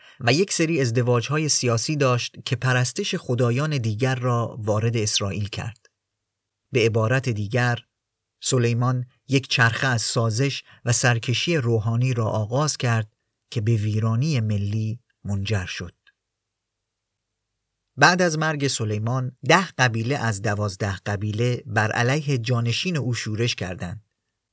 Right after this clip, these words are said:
اکنون خانوادهٔ خدا خانه‌ای از هم گسیخته بود.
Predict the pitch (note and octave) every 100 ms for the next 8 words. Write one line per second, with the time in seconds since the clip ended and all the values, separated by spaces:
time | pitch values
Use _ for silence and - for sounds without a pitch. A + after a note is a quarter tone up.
0 | _ _ _ - A#2+ - E3 F#3 D#3+ -
1 | - C3 C3 C3 C3+ F#3+ D#3 - A#2 B2+
2 | C3 B2 _ - A#2 A#2 C3 C#3+ - A#2
3 | A#2+ A2+ G#2+ A2+ B2+ G2+ - A#2+ F#2+ G2+
4 | -